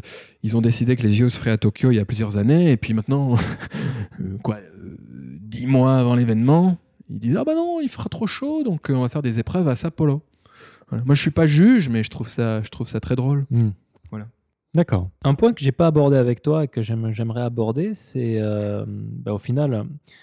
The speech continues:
Speaker 2: très peu abor-, abordé dans, euh, très peu abordé dans, euh, dans Mensetsu parce que c'est quand même de l'ordre du privé.
Speaker 1: Oui.
Speaker 2: Donc, c'est difficile de pousser, euh, au niveau des questions, mais tu me dis ce que tu veux dire.
Speaker 1: D'accord.
Speaker 2: Euh, le fait d'être marié à une japonaise, d'avoir des enfants, euh,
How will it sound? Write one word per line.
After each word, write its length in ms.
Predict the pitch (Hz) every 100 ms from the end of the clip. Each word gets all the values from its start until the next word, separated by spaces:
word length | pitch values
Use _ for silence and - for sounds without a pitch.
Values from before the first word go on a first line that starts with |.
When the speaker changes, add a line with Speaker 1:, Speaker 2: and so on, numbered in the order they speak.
| _
Speaker 2:
très 140 | -
peu 220 | 185 202 180
abor-, 320 | 151 147 160
abordé 420 | 143 139 147 165
dans, 280 | 143 120 110
euh, 400 | 107 107 107 107
très 180 | - 147
peu 120 | 160
abordé 360 | 131 127 139 143
dans, 240 | 120 113
euh, 220 | 110 107
dans 140 | 113 113
Mensetsu 540 | 120 113 123 - 170
parce 320 | - 110 -
que 340 | _ 127 127 120 _ _ _ _ _ _ _
c'est 100 | - -
quand 80 |
même 140 | 113 117
de 80 | 107
l'ordre 240 | 107 104
du 120 | 101
privé. 480 | - - 123 147 196 _
Speaker 1:
Oui. 280 | - 113 113
Speaker 2:
Donc, 200 | 170 110
c'est 100 | -
difficile 480 | 104 107 120 - 156
de 100 | 117
pousser, 440 | - 113 - 123
euh, 140 | 117 101 110 117
au 40 | 104
niveau 200 | 101 110
des 120 | 104
questions, 340 | 110 - 226
mais 180 | 208 110 - 160 156
tu 140 | _ 120
me 60 |
dis 120 | 117 131
ce 80 |
que 100 | -
tu 140 | 117 101
veux 100 | 107
dire. 240 | 165 170 151
Speaker 1:
D'accord. 360 | 220 151 110 147 -
Speaker 2:
Euh, 140 | 110
le 100 | 110
fait 180 | 123 185
d'être 280 | 139 120 -
marié 420 | 117 110 110 131
à 40 | 117
une 160 | 107
japonaise, 540 | 104 104 107 104 110 98
d'avoir 280 | 104 104 104
des 200 | 101 107
enfants, 440 | 110 - 123 123
euh, 400 | 104 98 98 98